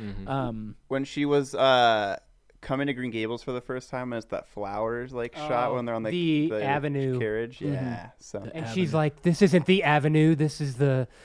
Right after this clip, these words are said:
Speaker 4: road
Speaker 2: White.
Speaker 4: of white."
Speaker 2: Yeah, something, something
Speaker 4: No,
Speaker 2: weird.
Speaker 4: I don't remember what.
Speaker 2: <laughs> Something dramatic.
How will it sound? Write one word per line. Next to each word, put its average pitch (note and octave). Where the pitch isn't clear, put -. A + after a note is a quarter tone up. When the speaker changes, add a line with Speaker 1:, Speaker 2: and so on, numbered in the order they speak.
Speaker 4:
road D3+
Speaker 2:
White. -
Speaker 4:
of C3
white." C#3
Speaker 2:
Yeah, A#2
something, A#2+
something C#3+
Speaker 4:
No, C#3+
Speaker 2:
weird. C3+
Speaker 4:
I C#3
don't A2+
remember G#2+
what. G#2
Speaker 2:
<laughs> -
Something C#3+
dramatic. A2+